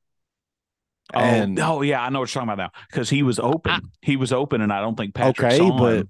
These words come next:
Speaker 2: what does
Speaker 1: And,
Speaker 2: that have to
Speaker 1: yeah.
Speaker 2: do with, what, what does that
Speaker 1: I
Speaker 2: have to
Speaker 1: don't
Speaker 2: do with Andy Reid?
Speaker 1: I don't
Speaker 2: You
Speaker 1: know.
Speaker 2: know?
Speaker 1: I don't know.
Speaker 2: Uh, my biggest problem is, is, and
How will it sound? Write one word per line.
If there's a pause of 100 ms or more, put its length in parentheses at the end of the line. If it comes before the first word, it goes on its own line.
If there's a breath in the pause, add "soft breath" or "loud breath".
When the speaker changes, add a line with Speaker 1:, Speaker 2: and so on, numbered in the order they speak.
(160)
Speaker 2:
what
does
Speaker 1:
And,
Speaker 2:
that
have
to
Speaker 1:
yeah.
Speaker 2:
do
with, (320)
what,
what
does
that
Speaker 1:
I
Speaker 2:
have
to
Speaker 1:
don't
Speaker 2:
do
with
Andy
Reid? (160)
Speaker 1:
I
don't
Speaker 2:
You
Speaker 1:
know.
Speaker 2:
know? (200 soft breath)
Speaker 1:
I
don't
know.
Speaker 2:
Uh, (200)
my
biggest
problem
is,
is, (400)
and